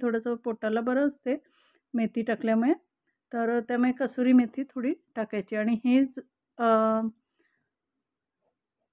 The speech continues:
अ, ही रेसिपी आपल्या महाराष्ट्रात नसते. आपल्या महाराष्ट्रात मला वाटते सोया चाप पण भेटत नाहीत. पण, अ, अ, हे दिल्ली वगैरे या साईडला भरपूर मिळतात. आणि मी जेव्हा खाल्ले होते, मला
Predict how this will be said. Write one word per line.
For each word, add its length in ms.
अ, 100
ही 120
रेसिपी 540
आपल्या 480
महाराष्ट्रात 800
नसते. 300
आपल्या 260
महाराष्ट्रात 640
मला 180
वाटते 300
सोया 280
चाप 200
पण 180
भेटत 400
नाहीत. 280
पण, 160
अ, 420
अ, 60
हे 80
दिल्ली 440
वगैरे 340
या 140
साईडला 360
भरपूर 420
मिळतात. 420
आणि 160
मी 140
जेव्हा 260
खाल्ले 260
होते, 260
मला 160